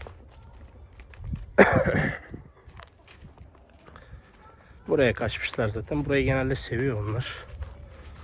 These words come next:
Sussex grubumuz. Yani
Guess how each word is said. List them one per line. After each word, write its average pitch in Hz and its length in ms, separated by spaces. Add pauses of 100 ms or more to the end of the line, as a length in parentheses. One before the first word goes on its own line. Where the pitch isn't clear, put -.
(340)
Sussex - 500
grubumuz. 120 840 (2000)
Yani 120 220